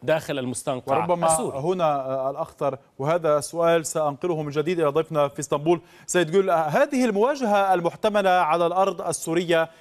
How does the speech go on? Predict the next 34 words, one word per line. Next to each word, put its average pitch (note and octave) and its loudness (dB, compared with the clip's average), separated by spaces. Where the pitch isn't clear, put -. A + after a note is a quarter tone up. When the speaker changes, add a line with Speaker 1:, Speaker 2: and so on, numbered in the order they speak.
Speaker 2:
يعني C#3 -4
ما D#3+ 0
يحصل G#3+ 2
في G#3 -8
جنوب F#3+ 0
تركيا F3+ 0
ثلاثة F3+ 2
عقود G#3 2
ربما، F3+ 2
آه، C#3+ 2
من E3 -4
ال-، E3+ -2
المواجهة، E3+ 2
وربما D3+ 0
تكون، G#3 -2
آه، D3+ 0
م-، D3 -4
م-، D3+ -4
معارك F3+ 2
مفصلية. F#3 0
هل C#4 2
ستنتقل C4 -2
هذه G#3 2
المواجهة F3 0
بين D#3+ 0
الأكراد F3 2
وبين C#3+ -2
القوات D3+ -2
التركية؟ F3+ -2
وهذا F#3+ 2
أيضًا G3+ 0
ما E3+ -2
كانت F3 -2
حذرت F3 0